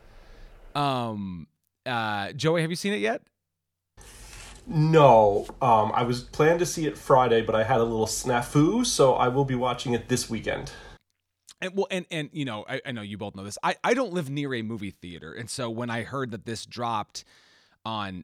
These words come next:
Speaker 1: uh, premium V O D, I was like, "Oh, well, that's, that's cool. I can actually, I can, I can watch it now." Um, and it is, it, it, it,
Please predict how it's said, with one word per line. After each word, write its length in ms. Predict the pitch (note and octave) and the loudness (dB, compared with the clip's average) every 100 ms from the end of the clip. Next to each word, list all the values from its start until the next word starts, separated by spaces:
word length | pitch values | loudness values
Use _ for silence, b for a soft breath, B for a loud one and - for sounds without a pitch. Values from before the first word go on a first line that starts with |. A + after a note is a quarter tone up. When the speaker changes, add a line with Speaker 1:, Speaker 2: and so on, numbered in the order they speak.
| - | -10
Speaker 1:
uh, 300 | G2+ E2 D#2+ - | -8 -8 -10 -12
premium 480 | - C#3+ B2 A2 | -8 -6 -6 -8
V 180 | F#2+ A2 | -8 -8
O 60 | G2 | -8
D, 240 | F2+ G#3+ | -6 -2
I 80 | D3 | -2
was 120 | G#2 | -4
like, 100 | G#2 - | -10 -8
"Oh, 220 | C#3+ G2+ | -6 -6
well, 160 | F#2 | -8
that's, 280 | G2+ G#2 - | -8 -10 -10
that's 200 | - F#2 | -12 -12
cool. 160 | - B2 | -10 -10
I 80 | F#2+ | -8
can 140 | G2 | -10
actually, 240 | F#2 - | -12 -12
I 20 | F#2 | -14
can, 140 | F#2+ | -14
I 80 | F#2+ | -14
can 100 | F#2+ | -6
watch 220 | A2 A#2 | -4 -4
it 80 | - | -8
now." 240 | E2 C#2 b b b b | -16 -18 b b b b
Um, 340 | C#3 C3 G#2+ F2 - | -2 0 -2 -6 -4
and 360 | D#3 C3+ A#2 - | -2 -2 -4 -6
it 200 | - F3 - | -6 -6 -4
is, 600 | D3+ C3 A#2 F2 - - - | -4 -2 -4 -6 -10 -10 -10
it, 160 | D#3 - _ _ - | -10 -12 _ _ -12
it, 100 | C3+ | -10
it, 100 | - | -10